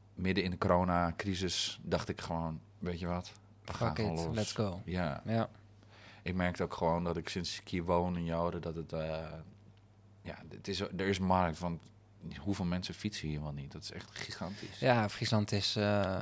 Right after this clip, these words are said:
Speaker 1: Is in.
Speaker 2: is in voor fietsen, ja.
Speaker 1: Ja.
Speaker 2: Voor zowel recreanten als, eh,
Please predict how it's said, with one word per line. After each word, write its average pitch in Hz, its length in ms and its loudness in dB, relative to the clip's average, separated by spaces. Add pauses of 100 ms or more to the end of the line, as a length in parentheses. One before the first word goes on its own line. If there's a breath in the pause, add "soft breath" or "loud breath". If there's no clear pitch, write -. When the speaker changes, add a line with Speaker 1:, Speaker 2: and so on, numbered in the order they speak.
(140)
Speaker 1:
Is - 180 -6
in. 85 340 0 (140)
Speaker 2:
is - 220 -6
in 120 300 4
voor 117 160 -2
fietsen, 117 500 -2 (120)
ja. 113 180 2
Speaker 1:
Ja. 85 220 2
Speaker 2:
Voor 101 340 2
zowel 104 380 4
recreanten 104 640 4
als, 98 340 -2
eh, 98 300 -2